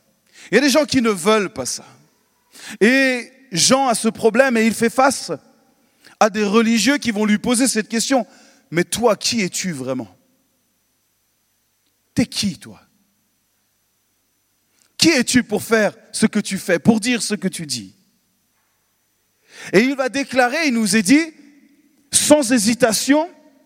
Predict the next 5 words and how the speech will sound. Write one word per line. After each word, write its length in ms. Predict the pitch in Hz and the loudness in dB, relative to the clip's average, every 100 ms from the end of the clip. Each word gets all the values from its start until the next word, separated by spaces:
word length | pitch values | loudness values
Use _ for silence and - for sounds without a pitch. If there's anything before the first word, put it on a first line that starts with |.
| _ _ _ _ _ _ _ _ _ _ _ _ _ _ _ _ _ - | _ _ _ _ _ _ _ _ _ _ _ _ _ _ _ _ _ -4
sans 320 | - 302 285 | 0 2 0
restriction, 760 | 240 247 - 226 185 - 302 | 0 -2 -2 -4 -4 0 0
c'est-à-dire 340 | 285 214 214 - | 0 -2 0 -2
sans 300 | - 247 233 | 0 0 0
gêne, 500 | 196 277 285 160 | 0 0 0 -4